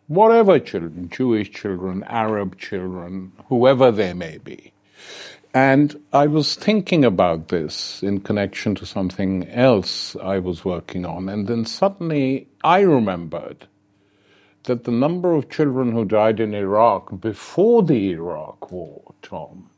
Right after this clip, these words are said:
as a result of sanctions, uh, w-, uh, is astonishing if you think about it. I mean, uh,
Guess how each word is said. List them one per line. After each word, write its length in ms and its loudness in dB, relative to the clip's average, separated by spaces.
as 240 0
a 80 0
result 520 4
of 100 0
sanctions, 1200 -6
uh, 160 4
w-, 280 0
uh, 500 0
is 260 2
astonishing 880 -2
if 220 -14
you 80 -6
think 360 -12
about 420 -14
it. 240 -20
I 120 -6
mean, 600 2
uh, 400 -16